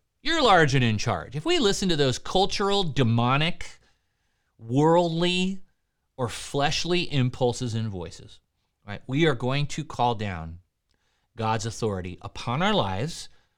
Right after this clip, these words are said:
either immediately or ultimately when we stand before God, right? And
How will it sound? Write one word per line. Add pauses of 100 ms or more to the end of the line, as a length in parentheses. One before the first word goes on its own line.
(280)
either
immediately (580)
or (240)
ultimately (140)
when
we
stand (960)
before
God, (420)
right? (800)
And